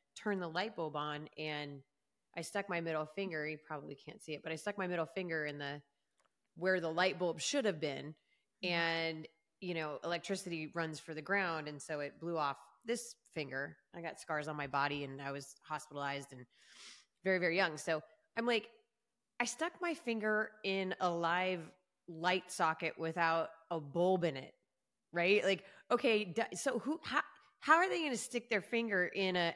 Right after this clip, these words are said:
Speaker 1: outlet? Like, none of that ever made any sense to me, right? So I didn't have any worry about it. However, my husband <laughs> is like, "They're gonna stick their finger in the outlet." I'm like, "Yeah,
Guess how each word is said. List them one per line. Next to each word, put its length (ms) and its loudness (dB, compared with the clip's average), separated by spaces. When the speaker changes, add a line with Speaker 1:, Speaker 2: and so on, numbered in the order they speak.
Speaker 1:
outlet? 500 4
Like, 180 2
none 220 4
of 80 2
that 160 4
ever 200 0
made 200 4
any 160 4
sense 340 2
to 100 -4
me, 220 -4
right? 240 6
So 160 -10
I 100 2
didn't 160 -2
have 100 0
any 100 -2
worry 360 6
about 240 4
it. 100 -6
However, 840 2
my 160 2
husband 600 2
<laughs> 500 -10
is 240 2
like, 280 0
"They're 140 -4
gonna 200 2
stick 260 -4
their 140 4
finger 400 2
in 80 2
the 120 0
outlet." 400 4
I'm 120 -2
like, 260 -4
"Yeah, 920 -2